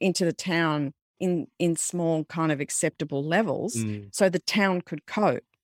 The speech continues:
Speaker 1: So somewhere between that and, you know, two thousand and seven
Speaker 2: <laughs>
Speaker 1: <laughs> would be a great happy
Speaker 2: Yeah.
Speaker 1: medium. And I think, I think from a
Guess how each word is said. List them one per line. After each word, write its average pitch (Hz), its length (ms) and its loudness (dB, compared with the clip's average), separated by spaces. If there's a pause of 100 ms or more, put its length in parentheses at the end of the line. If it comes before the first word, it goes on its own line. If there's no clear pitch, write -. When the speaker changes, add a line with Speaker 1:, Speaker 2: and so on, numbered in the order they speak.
(280)
Speaker 1:
So 240 160 2
somewhere 339 400 4
between 208 500 0
that 185 640 4 (580)
and, 175 480 2
you 185 100 0
know, 170 140 2
two 220 240 0
thousand 185 360 2
and 160 160 2
seven 170 600 0
Speaker 2:
<laughs> 185 320 0
Speaker 1:
<laughs> - 200 -16
would 220 200 2
be 185 160 2
a 185 60 2
great 185 340 4
happy 180 300 0
Speaker 2:
Yeah. 120 140 4
Speaker 1:
medium. 117 400 4 (140)
And 175 220 0
I 175 220 2
think, 214 240 -4 (200)
I 175 120 4
think 214 340 0 (140)
from 196 180 4
a 180 120 6